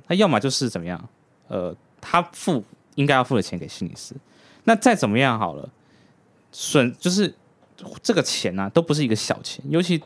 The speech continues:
通常你被霸凌，然后你被发，有时候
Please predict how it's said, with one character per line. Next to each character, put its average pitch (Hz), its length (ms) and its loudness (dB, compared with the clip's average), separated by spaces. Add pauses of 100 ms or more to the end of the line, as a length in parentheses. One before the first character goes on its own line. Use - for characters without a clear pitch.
(100)
通 170 180 4
常 104 280 0 (400)
你 113 100 2
被 147 140 6
霸 131 260 2
凌， 82 100 -6 (120)
然 110 60 -6
后 110 60 2
你 104 80 2
被 139 120 4
发， 127 260 2
有 127 160 2
时 165 80 2
候 170 100 2